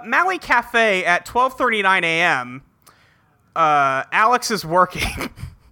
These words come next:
Uh, and she is, uh, working at the Malibu Cafe, giving out some coffees and,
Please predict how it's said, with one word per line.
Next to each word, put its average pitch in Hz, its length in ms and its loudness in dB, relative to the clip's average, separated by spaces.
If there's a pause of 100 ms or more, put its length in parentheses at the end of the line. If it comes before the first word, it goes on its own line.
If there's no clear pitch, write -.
(1300)
Uh, 160 420 4 (560)
and 160 480 2 (480)
she 226 320 -6
is, 196 560 -4
uh, 190 320 4
working 214 360 0
at 202 120 0
the 208 60 -6
Malibu 196 360 0
Cafe, 160 560 0
giving 185 240 -2
out 180 160 2
some 170 140 -12
coffees 180 800 0
and, 139 320 -8